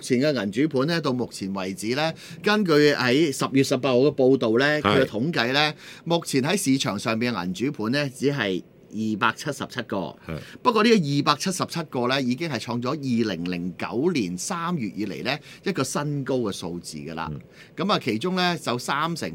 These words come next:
Speaker 1: 即係呢二百七十七個呢，裏邊三成度呢，都係屬於財務公司借貸嘅財仔盤嚟嘅。
Speaker 2: 係啊。
Speaker 1: 咁啊，相信即係喺呢篇嘅報道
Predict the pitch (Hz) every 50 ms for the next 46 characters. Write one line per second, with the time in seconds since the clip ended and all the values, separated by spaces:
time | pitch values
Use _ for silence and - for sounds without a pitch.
0 | 85 - 170 160 156 175 185 160 123 117 110 113 - 123 120 - - 160 - -
1 | 92 - 143 131 117 110 117 131 139 - - - - - 139 143 143 131 127 131
2 | 202 160 160 165 170 170 170 170 175 175 180 175 - 113 92 92 92 92 95 110
3 | 120 139 147 151 147 185 180 147 135 - - - - 101 - 120 143 147 151 147
4 | - - 92 87 90 90 98 95 92 98 98 139 139 147 143 - 147 139 123 -
5 | 113 98 95 92 - 85 92 90 95 92 - - 78 73 73 71 - 71 73 104
6 | - - 80 82 90 90 60 50 60 64 60 - - - - - - - 80 69
7 | - - 69 - 170 170 143 - 214 202 196 196 196 - 151 135 135 135 147 -
8 | 143 143 165 190 180 185 185 175 147 131 - - 113 104 107 107 104 117 101